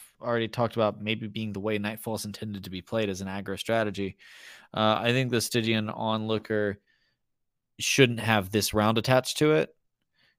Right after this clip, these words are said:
And I still don't think it would be that, that strong. I think it'd be played, but I don't think it would be broken if the buff was permanent, because you just literally can't play it on turn one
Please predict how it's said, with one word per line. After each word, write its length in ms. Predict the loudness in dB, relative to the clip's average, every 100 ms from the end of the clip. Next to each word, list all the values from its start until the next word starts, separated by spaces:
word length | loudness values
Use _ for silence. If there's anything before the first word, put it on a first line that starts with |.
| _ _ _ -16 -6 2
And 140 | 4
I 60 | 4
still 300 | 4 8 8
don't 200 | 8 4
think 160 | 2 2
it 20 |
would 100 | 4
be 80 | 4
that, 200 | 2 0
that 440 | -4 4 6 6 2
strong. 560 | -4 -2 -2 -2 -4
I 60 | -4
think 140 | -2
it'd 100 | -2
be 80 | -4
played, 460 | 2 6 8 8 4
but 80 | 0
I 60 |
don't 160 | 0 0
think 120 | 0
it 40 |
would 60 | 0
be 100 | -2
broken 720 | -2 4 6 6 4 0 -2 -8 _ _ _
if 260 | -2 -2 -4 -4
the 280 | 4 4 4 _ _ 4
buff 220 | 4 4
was 120 | -4
permanent, 540 | 2 4 4 0 -4 -6
because 340 | 0 0 2
you 80 | -2
just 320 | -4 -8 -4
literally 540 | 0 4 6 6 6 2
can't 340 | -2 -4 -6 -4
play 240 | 4 6
it 140 | 6 2 -18 -20 -20 _ _
on 240 | 0 0 0
turn 340 | 0 0 2
one 540 | 4 6 6 4 -2